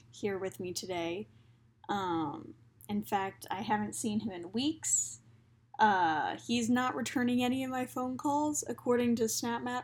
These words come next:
he's golfing. Um, and this is my <laughs> last resort to get his attention. Uh, next will be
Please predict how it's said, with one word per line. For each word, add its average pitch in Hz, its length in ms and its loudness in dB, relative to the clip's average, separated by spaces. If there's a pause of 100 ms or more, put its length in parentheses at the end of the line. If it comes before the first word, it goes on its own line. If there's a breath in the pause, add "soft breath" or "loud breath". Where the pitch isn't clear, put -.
he's 214 400 -4
golfing. 285 720 2 (680 soft breath)
Um, 214 640 4 (280)
and 233 500 4 (100)
this 339 220 8
is 349 260 4
my 403 140 12
<laughs> 294 80 8
last 359 320 12
resort 285 460 8
to 294 100 2
get 240 400 0 (180)
his 220 220 0
attention. 214 720 2 (600 soft breath)
Uh, 190 520 4 (1120)
next 233 400 4
will 233 160 6
be 196 480 0